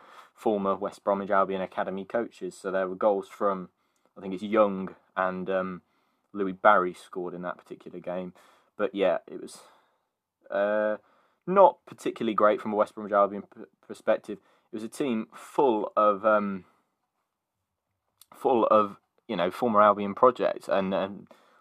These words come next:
also, you know, a, a bench with lots of Albion play-, sorry, not Albion players, with, with lots of Albion coaches, former Albion coaches on it as well. So, you know, <sighs> the, the,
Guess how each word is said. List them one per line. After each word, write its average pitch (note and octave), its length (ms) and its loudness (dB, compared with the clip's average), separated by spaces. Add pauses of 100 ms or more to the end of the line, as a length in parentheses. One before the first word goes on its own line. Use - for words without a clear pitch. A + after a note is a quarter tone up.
(120)
also, G#2+ 260 -2
you G2+ 260 -6
know, F#2+ 200 -4 (160)
a, G2 120 -2 (180)
a F#2+ 60 -10
bench G#2+ 400 -2
with G2 160 -4 (180)
lots A2 340 -2
of G2+ 140 -8 (180)
Albion G2+ 440 -2
play-, G#2+ 340 0 (140)
sorry, G2 240 2
not G2+ 100 0
Albion G2 300 2
players, G2+ 300 0
with, G2+ 180 -8
with G#2 160 -12
lots - 160 -2
of G#2+ 80 2
Albion G#2+ 260 6
coaches, A#2 380 -4
former A2 280 -2
Albion G#2+ 280 0
coaches A2 360 -8
on A2+ 120 0
it A2+ 80 -4
as G#2 120 -14
well. A#2 280 4 (640)
So, A2+ 400 4 (800)
you C3+ 100 0
know, F2 240 -2 (800)
<sighs> - 500 -16
the, A#2 320 0
the, A#2+ 240 -2